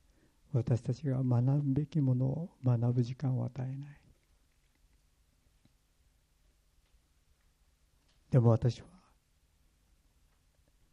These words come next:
体重が減るほど苦しむ時でも、実はそれが無駄ではないということをもうずっと四十、四十四年間経験してまいりました。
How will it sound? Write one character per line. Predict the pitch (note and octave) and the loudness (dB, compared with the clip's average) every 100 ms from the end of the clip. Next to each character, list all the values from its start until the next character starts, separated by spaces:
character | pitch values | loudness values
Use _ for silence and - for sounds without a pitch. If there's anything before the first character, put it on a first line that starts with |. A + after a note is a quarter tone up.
| _ | _
体 | - C3+ | 4 6
重 | A2+ A2+ | 8 6
が | A#2 | 6
減 | A#2 | 6
る | B2 | 6
ほ | A2+ | 6
ど | B2+ C#3+ B2+ - _ _ _ _ | 4 4 2 -2 _ _ _ _
苦 | - B2+ | 2 2
し | A#2 C#3 | 4 4
む | C3+ | 4
時 | C3 C3+ D#3+ | 4 0 0
で | C#3 | 0
も、 | E3 D3 A2+ - _ _ _ _ _ _ _ _ _ _ _ | 2 0 -2 -6 _ _ _ _ _ _ _ _ _ _ _
実 | - B2 A#2 | -2 2 4
は | A2+ | 2
そ | A2+ B2+ | 2 2
れ | A#2+ | 2
が | A#2 | 4
無 | A#2 A#2+ | 2 4
駄 | B2 | 2
で | B2+ | 2
は | A#2 | 0
な | A#2+ B2+ | 0 0
い | |
と | B2+ - | -2 -2
い | |
う | B2 | -2
こ | C#3 | -4
と | - | -4
を | D#3+ D#3+ | -4 -4
も | D#3 D3+ D#3+ D#3 | -6 -6 -6 -8
う | |
ず | C#3+ | -6
っ | B2 A#2+ - _ - | -6 -8 -12 _ -2
と | D#3+ | 2
四 | C#3 C3+ | 6 4
十、 | B2+ D3 B2+ B2+ - _ _ | 2 2 4 2 -2 _ _
四 | D3 A#2+ | 4 6
十 | A2+ A2+ | 6 4
四 | A#2 | 4
年 | A2+ A#2 | 2 -2
間 | B2+ A#2 A#2 | -6 -8 -6
経 | A#2+ | -6
験 | A#2+ B2+ B2 | -6 -6 -6
し | |
て | - | -6
ま | B2 B2 | -6 -4
い | B2+ | -4
り | |
ま | C3 C3 | -4 -6
し | - | -8
た。 | C3+ | -16